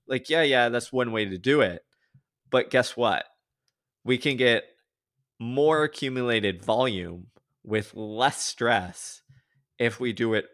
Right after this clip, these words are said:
broken up in this manner. And one of the ways I love to do it actually with, with my athletes is kind of, like, giving them the choice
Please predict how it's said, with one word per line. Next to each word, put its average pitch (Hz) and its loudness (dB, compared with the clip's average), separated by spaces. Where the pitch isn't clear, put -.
broken 123 0
up 98 0
in 95 -6
this 95 -8
manner. 101 -4
And 147 2
one 202 2
of 220 -4
the 196 -2
ways 143 4
I 123 6
love 156 0
to - -10
do 101 -2
it 98 0
actually 98 0
with, 92 -4
with 95 -4
my 107 -2
athletes 107 -4
is 92 -4
kind 131 0
of, 113 -6
like, 98 -6
giving 113 -4
them 110 -2
the 98 -6
choice - -6